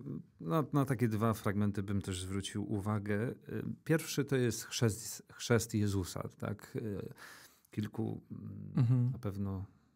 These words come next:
Speaker 1: Mateusz i Łukasz opisują
Speaker 2: Mhm.
Speaker 1: chrzest Jezusa. Marek chyba też, ale w, krócej. E, i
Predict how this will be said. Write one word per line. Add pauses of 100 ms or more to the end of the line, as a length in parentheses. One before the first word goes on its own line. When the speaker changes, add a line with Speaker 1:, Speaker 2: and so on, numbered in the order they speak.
(160)
Speaker 1:
Mateusz (160)
i (580)
Łukasz
opisują
Speaker 2:
Mhm.
Speaker 1:
chrzest
Jezusa. (440)
Marek
chyba
też,
ale
w, (480)
krócej. (760)
E, (200)
i